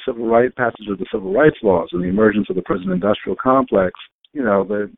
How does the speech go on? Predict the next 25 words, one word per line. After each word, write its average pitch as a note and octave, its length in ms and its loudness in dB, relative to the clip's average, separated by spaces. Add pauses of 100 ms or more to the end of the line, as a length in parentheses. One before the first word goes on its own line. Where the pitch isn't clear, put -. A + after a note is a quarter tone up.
(120)
I A2 80 -10
think B2+ 280 -6
I A#2 80 -2
wrote A#2+ 380 -2 (380)
in A2 100 -6
an A2 80 -6
essay G#2+ 520 0
maybe A2 360 -6 (100)
two B2 140 -4
or A2 100 -2
three G2+ 160 -6
years B2+ 300 0
ago F#2 400 -2 (560)
that G2+ 220 0 (260)
the G#2 240 -2
rate B2 340 2
of B2+ 120 -2 (120)
police A2+ 240 0 (140)
killings G#2 540 0
in G#2 100 -6
the G2+ 80 -2
twenty-first A#2 640 0
century G2+ 360 -4
had F#2+ 200 0
exceeded B2+ 640 -4